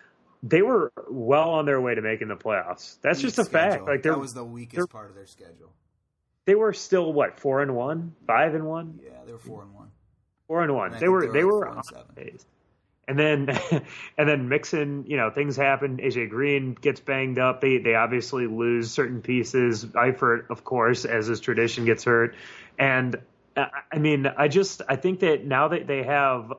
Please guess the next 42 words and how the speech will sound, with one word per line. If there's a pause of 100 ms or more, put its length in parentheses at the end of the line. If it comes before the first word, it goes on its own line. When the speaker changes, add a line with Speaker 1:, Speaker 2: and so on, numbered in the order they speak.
Speaker 1:
a
twenty-first
century
offense,
I
ju-,
I'm, (360)
I'm
excited
to
see
what
they
look
like.
I
think
that
that's, (460)
you
know,
the
Bengals
are
sort
of, (800)
you
know,
when
you
look
around
at
this
division,
they're
definitely
the
team
with
the
least